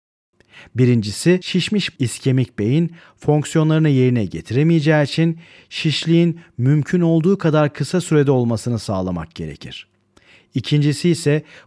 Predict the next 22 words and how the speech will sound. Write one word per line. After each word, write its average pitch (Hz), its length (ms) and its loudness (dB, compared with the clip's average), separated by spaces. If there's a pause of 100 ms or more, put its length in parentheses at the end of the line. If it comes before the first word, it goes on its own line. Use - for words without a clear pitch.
bu 160 140 4
durumun 135 360 2
seri 156 420 2
bir 165 80 4
etki 139 300 -2
yaratabilecek 143 760 2
olmasıdır. 85 680 -8 (180)
Seri 131 400 2
etkiden 135 580 0
kastım 170 500 -2 (240)
şişmiş - 560 -4
bu 226 100 0
kısmın 143 500 -2 (300)
etrafındaki 165 800 0
dokuya 110 400 0
baskı 107 360 -2
uygulayıp 185 500 2 (240)
yerini 147 380 4
değiştirmesidir. 82 960 -6 (460)
Buna 113 280 0
ek 127 260 0
olarak 95 380 -2